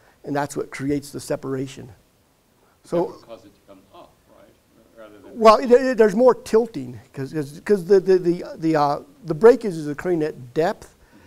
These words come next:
Speaker 2: Mm-hmm.
Speaker 1: and, and it's breaking the crust into blocks, and that's producing a tilting action. So the Sangre de Cristos tilt upward,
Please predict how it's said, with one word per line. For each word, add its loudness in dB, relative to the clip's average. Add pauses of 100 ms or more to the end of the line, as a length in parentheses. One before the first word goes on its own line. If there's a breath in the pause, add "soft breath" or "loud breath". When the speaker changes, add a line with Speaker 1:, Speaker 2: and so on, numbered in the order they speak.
(240 soft breath)
Speaker 2:
Mm-hmm. -2
Speaker 1:
and, 0
and -8
it's 0
breaking 2
the -4
crust -6
into -6
blocks, -4 (360 soft breath)
and -2
that's 0 (140)
producing -4
a -8
tilting -4
action. -8
So -4
the -8
Sangre -2
de -10
Cristos -8
tilt -10
upward, -4